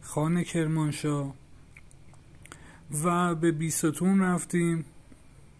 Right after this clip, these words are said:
منطقه باستانی بیستون رو دیدیم، قسمت کارگاهیش،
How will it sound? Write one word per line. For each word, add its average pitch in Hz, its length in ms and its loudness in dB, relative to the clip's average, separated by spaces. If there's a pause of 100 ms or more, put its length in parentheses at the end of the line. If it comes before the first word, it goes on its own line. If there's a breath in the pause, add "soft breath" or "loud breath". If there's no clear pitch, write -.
(100)
منطقه 147 600 0
باستانی 151 600 0
بیستون 147 520 -2
رو 165 100 0
دیدیم، 151 460 -2 (340 loud breath)
قسمت 147 400 0
کارگاهیش، 147 960 -2